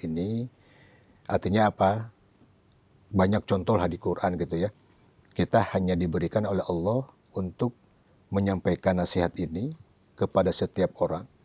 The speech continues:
Dan kita tidak punya kewajiban orang ini harus berhasil sesuai dengan yang kita inginkan.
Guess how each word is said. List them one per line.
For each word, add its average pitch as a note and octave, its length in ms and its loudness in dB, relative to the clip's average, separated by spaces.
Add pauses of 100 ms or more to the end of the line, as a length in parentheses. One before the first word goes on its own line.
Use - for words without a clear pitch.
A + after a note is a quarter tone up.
(1200)
Dan F#2 240 2
kita B2 320 2
tidak G2+ 400 0 (560)
punya D3 240 6
kewajiban G2+ 680 2 (920)
orang A#2 320 4
ini A#2 320 0 (320)
harus A2 560 0 (1800)
berhasil C3 480 4
sesuai C3+ 380 6
dengan A#2+ 260 6
yang G#2+ 80 -2
kita - 240 -2
inginkan. F#2 400 -10